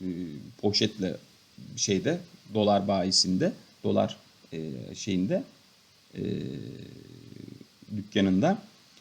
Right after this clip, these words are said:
Arkadaşlar o dolar yükseldiği zaman, iki otuz sekize geldiği zaman ve Merkez Bankası Erdem Başçı başkanlığında beş yüz bas puan faiz arttırınca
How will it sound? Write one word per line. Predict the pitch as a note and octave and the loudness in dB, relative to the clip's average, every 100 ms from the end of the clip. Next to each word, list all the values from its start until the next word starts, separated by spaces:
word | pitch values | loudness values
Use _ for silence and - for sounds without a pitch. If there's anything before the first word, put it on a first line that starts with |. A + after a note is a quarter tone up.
| _ _ _ _ | _ _ _ _
Arkadaşlar | F3+ A3+ B3+ B3 A3+ F#3+ D3+ - | 6 6 4 4 4 4 4 4
o | A3+ C4+ F#3 | 4 6 6
dolar | F#3+ C#4 A3+ - - | 8 8 8 2 -4
yükseldiği | A#2+ C#3+ - G3+ G#3 A3+ | -4 0 4 6 6 6
zaman, | B3 F#3+ - | 4 4 0
iki | C#3+ A#3+ | 0 0
otuz | A3 F#3 | 0 0
sekize | D3+ C3+ A#2+ G#2+ | 0 0 2 6
geldiği | C#3 F3 F#3+ A3+ C4 | 8 8 6 4 4
zaman | G#3+ D3 A#2+ G#3+ - - _ _ _ - | 4 4 4 0 -6 -20 _ _ _ -2
ve | C#3+ B3 D4 - - | 4 6 6 2 -2
Merkez | C#3 F#3+ G3+ D4 D4 F#3+ | 4 4 4 4 4 4
Bankası | F#3 F3 D#3+ D#3+ | 4 2 2 4
Erdem | E3+ G3 G3+ | 4 6 6
Başçı | G3+ G3 G#3 | 6 6 6
başkanlığında | G3 F3 F#3 F3 E3 D3 B2 F#3 | 6 6 2 2 2 4 4 6
beş | C#4 - | 6 6
yüz | G#3 E3+ | 4 6
bas | F3+ F3+ | 8 6
puan | - F#3 D#3 | 4 4 4
faiz | C#3+ F3+ G#3 G#3+ | 4 6 6 6
arttırınca | E3+ D3+ - F#3 F#3 A#2+ D3 | 4 2 0 2 2 4 2